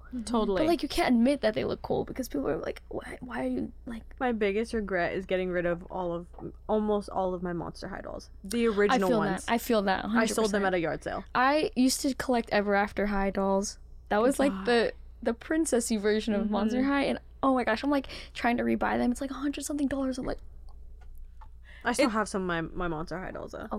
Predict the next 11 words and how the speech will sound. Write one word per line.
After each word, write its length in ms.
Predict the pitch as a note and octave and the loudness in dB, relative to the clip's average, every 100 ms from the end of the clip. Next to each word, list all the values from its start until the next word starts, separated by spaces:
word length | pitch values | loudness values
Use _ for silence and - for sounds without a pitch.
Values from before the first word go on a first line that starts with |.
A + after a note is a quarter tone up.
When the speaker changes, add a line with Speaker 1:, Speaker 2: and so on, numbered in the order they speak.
| G3+ | -6
Speaker 3:
I 60 | |
Speaker 2:
good, 120 | A3+ | -8
Speaker 3:
love 160 | F#3+ D#3+ | -8 -8
them. 100 | - | -10
Speaker 2:
good. 160 | - - - - | -10 -12 -16 -4
Speaker 1:
It 160 | C4+ B3+ | 0 2
seems 360 | - C#4 C#4 F#4 | 2 4 4 4
like 240 | G4+ F#4 - - A3 - | 2 0 -6 -12 -14 -4
girls 840 | - A3 A3 A3 A3 A3 A3 - - | 2 6 6 6 6 4 2 -2 -6
feel 280 | - A3 A3 | 0 2 4
like 280 | A3 - | 4 0